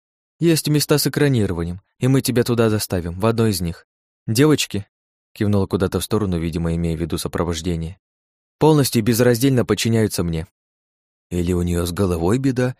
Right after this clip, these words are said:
или она серьёзно думала, что для мужчины в рассвете силы это аргумент, да и сама не девочка. Интересное предложение. «Но ты знаешь, пожалуй, откажусь, не люблю покой.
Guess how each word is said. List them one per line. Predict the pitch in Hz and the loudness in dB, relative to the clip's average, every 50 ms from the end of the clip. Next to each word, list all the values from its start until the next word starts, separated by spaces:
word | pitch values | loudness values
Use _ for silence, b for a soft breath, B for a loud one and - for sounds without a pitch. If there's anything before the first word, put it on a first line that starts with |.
| _ _ | _ _
или | _ 80 82 85 90 | _ -4 -2 0 0
она | 92 101 113 113 | 2 2 0 0
серьёзно | - - 120 113 104 90 78 87 82 | 0 0 0 2 2 0 0 -2 -2
думала, | 76 92 95 110 104 90 82 | -2 0 0 0 -2 -2 -4
что | - - 85 82 | -4 -4 -6 -4
для | 78 82 | -2 -2
мужчины | 82 82 87 85 - - 92 90 87 | -2 -2 -2 -2 -2 -2 -2 -2 -2
в | 80 | 0
рассвете | 85 82 80 - 90 87 85 - 85 | -2 -2 -2 0 -2 -2 -2 -2 -4
силы | 80 - - 117 113 90 87 | -4 -2 -2 0 0 0 0
это | 85 - - 85 82 | -2 -2 -2 -2 0
аргумент, | 82 95 87 101 92 90 80 82 85 - - _ _ _ _ _ | 0 0 -2 -2 -2 -2 -4 -4 -8 -12 -18 _ _ _ _ _
да | 90 95 | -2 -2
и | 95 87 | -2 -2
сама | - - 78 90 92 98 | -2 -4 -4 -4 -2 -2
не | 95 92 | -2 -2
девочка. | 82 85 85 82 80 - - - 62 - - _ _ _ _ _ _ _ _ _ _ _ _ _ _ _ | -2 -2 -2 -2 -2 -4 -6 -10 -12 -12 -12 _ _ _ _ _ _ _ _ _ _ _ _ _ _ _
Интересное | - 82 87 87 82 - 117 117 110 90 - - 82 82 80 | -4 -4 -2 -2 0 0 2 2 2 0 0 -2 -4 -4 -4
предложение. | - 80 82 80 82 85 85 80 80 78 82 82 - 107 107 - _ _ _ _ _ _ _ _ _ _ _ _ _ - | -4 -6 -4 -2 -2 -2 -2 -2 -4 -6 -8 -8 -12 -16 -18 -18 _ _ _ _ _ _ _ _ _ _ _ _ _ -4
«Но | 87 92 101 104 | -2 0 0 2
ты | - 123 123 117 | 2 2 2 2
знаешь, | 107 117 131 135 131 110 85 78 - - | 4 2 2 2 2 2 0 -2 -4 -6
пожалуй, | - - 101 101 104 120 117 110 107 | -4 -2 -2 2 2 2 4 4 2
откажусь, | 95 92 - 107 104 98 113 107 90 - - - - | 2 0 0 -2 0 0 0 -2 -2 -4 -6 -10 -8
не | - 87 98 98 | -6 -2 -2 0
люблю | 107 107 107 107 107 95 | 0 0 0 -2 -2 0
покой. | - 104 101 - - 85 - - 101 - | -2 -4 -4 -4 -6 -8 -8 -8 -12 -18